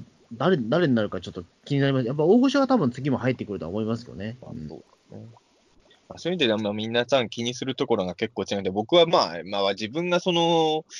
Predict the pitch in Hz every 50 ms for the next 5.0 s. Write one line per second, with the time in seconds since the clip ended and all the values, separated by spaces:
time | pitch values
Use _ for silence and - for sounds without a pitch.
0 | - - - - _ _ _ - 127 127 117 104 104 98 107 117 123 131 131 135
1 | 127 127 113 107 - 110 - - 98 92 - - - - _ - 113 104 101 98
2 | - - 98 101 95 - 92 92 - - 113 101 101 95 - 95 95 95 92 92
3 | 95 95 110 127 113 - - - - - 269 285 294 302 302 302 285 277 277 277
4 | 269 - - 240 - 147 - 110 98 90 - - - 117 123 170 165 123 110